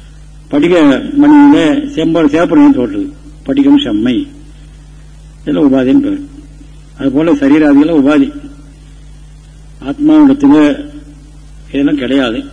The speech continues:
கற்பனை. இது மாயன் சம்மதத்தினால மூன்று சரீரங்கள் சொல்லக்கூடிய உபாதிகள் தோற்றுகின்றன. அந்த உபாதிகள் அதிஷ்டானத்துக்கு சம்பந்தம் கிடையாது, கற்பில் சம்பந்தம் உண்டு,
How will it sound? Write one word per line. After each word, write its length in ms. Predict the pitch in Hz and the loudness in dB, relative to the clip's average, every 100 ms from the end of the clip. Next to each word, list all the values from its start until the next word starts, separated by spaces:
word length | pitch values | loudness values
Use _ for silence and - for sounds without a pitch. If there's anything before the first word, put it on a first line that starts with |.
| - - - - | -20 -20 -20 -14
கற்பனை. 420 | 127 - - 269 294 - - - - - - - - - - - | -12 -4 0 2 0 -6 -14 -18 -20 -20 -20 -20 -20 -20 -20 -16
இது 140 | - 165 | -6 0
மாயன் 340 | 143 143 170 | 2 2 0
சம்மதத்தினால 600 | 135 135 165 151 131 123 147 135 98 98 - - - - - - - - - | -2 -2 -2 -4 -4 -2 -2 -2 -4 -8 -14 -20 -20 -20 -20 -20 -20 -20 -2
மூன்று 360 | 277 277 302 151 | 2 4 4 4
சரீரங்கள் 500 | 143 156 165 165 139 | 4 2 2 2 2
சொல்லக்கூடிய 380 | 135 131 139 | 2 4 2
உபாதிகள் 420 | 127 131 123 165 143 | 4 2 2 0 0
தோற்றுகின்றன. 480 | 269 - 302 302 - - - - - - - - - - - - - - - - - - - | 0 0 -2 -2 -4 -12 -20 -20 -20 -20 -20 -20 -20 -20 -20 -20 -20 -20 -20 -20 -20 -20 -6
அந்த 140 | - | 0
உபாதிகள் 560 | 135 139 156 160 160 160 151 143 - - - - - - - - - - - - - - - | 4 4 4 4 4 4 2 -2 -10 -18 -20 -20 -20 -20 -20 -20 -20 -20 -20 -20 -20 -20 -6
அதிஷ்டானத்துக்கு 720 | 135 147 165 156 147 156 120 | -2 0 2 2 2 0 -2
சம்பந்தம் 300 | 120 143 147 | 2 4 2
கிடையாது, 280 | 113 113 98 | 0 -4 -6
கற்பில் 380 | - 139 160 143 | -6 -4 -4 -2
சம்பந்தம் 520 | 127 127 120 120 117 | 0 0 0 -2 -2
உண்டு, 300 | 110 104 147 | 0 -2 -4